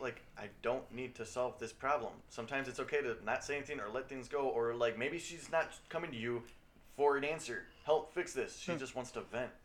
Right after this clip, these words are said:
Speaker 2: It could be a slip of the mind, slip of the tongue, or just something that she's used to, and it's not necessarily our place to judge which th-, of those it is.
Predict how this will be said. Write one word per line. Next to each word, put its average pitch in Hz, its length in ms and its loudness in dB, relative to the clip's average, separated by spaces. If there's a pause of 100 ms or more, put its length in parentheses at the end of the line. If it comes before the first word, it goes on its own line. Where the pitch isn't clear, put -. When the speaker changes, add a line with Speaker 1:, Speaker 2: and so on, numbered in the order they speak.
(100)
Speaker 2:
It 170 80 0
could 156 120 6
be 143 60 4
a 135 40 2
slip 175 180 6
of 170 60 6
the 160 80 4
mind, 156 360 10
slip 151 160 0
of 143 80 0
the 139 80 -4
tongue, 143 480 4
or 143 360 6
just - 600 -2
something 139 320 0
that 127 120 -2
she's 135 200 -6
used 233 220 0
to, 139 180 -2 (380)
and 135 520 4 (540)
it's 151 240 2
not 139 380 6
necessarily 135 400 -4
our 127 100 0
place 135 320 2
to - 140 -6 (120)
judge 127 420 -4 (100)
which 123 320 -6
th-, - 160 -12
of 123 80 -12
those 123 240 -6
it 117 80 -10
is. - 340 -10